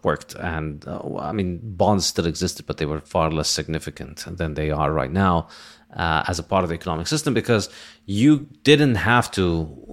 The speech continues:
uh, you know, it was, it was people in financial markets who got into bonds, but the average person just, um, held their savings in the money that they earned. You know, you earned the money that was either physical gold or paper that was redeemable for physical gold, and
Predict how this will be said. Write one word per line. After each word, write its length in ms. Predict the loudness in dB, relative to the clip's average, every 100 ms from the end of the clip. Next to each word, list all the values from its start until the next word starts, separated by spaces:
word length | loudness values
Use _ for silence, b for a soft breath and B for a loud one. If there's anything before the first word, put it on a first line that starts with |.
| -8
uh, 300 | -6 -4 -2
you 140 | -2
know, 80 | 0
it 160 | 0 2
was, 180 | 2
it 160 | 2 2
was 120 | 2
people 240 | 2 2 2
in 80 |
financial 400 | 4 4 4 2
markets 360 | 2 2 0 -4
who 120 | -4
got 320 | -2 -2 -2
into 300 | -4 -8 -6
bonds, 440 | -4 -2 -2 -6 -6
but 240 | -4 -2
the 140 | -2 2
average 320 | 2 2 0
person 320 | 0 0 -4
just, 320 | -4 -6 -8 B B B B -6
um, 960 | -2 0 0 -4 -10 -12 -12 -12 -12 -10 -8
held 640 | 0 4 4 4 -2 -4
their 200 | 0 0
savings 480 | 2 0 0 0 -4
in 140 | -4 -2
the 80 |
money 200 | 0 0
that 160 | -2 -2
they 140 | -4
earned. 340 | -4 -6 -6 -8
You 140 | -8
know, 60 | -6
you 180 | -6 -4
earned 200 | -2 0
the 60 | 0
money 200 | 0 0
that 140 | -2
was 200 | -4 -6 B B B _
either 240 | 2 4
physical 400 | 6 4 4 2
gold 420 | 4 6 6 4 2
or 260 | 4 6 4
paper 380 | 4 2 2
that 160 | 0 0
was 160 | -2 -2
redeemable 520 | -2 2 2 2 -2
for 120 | -4
physical 380 | -8 -6 -6 -8
gold, 320 | -6 -4 -4
and 360 | -4 -4 -4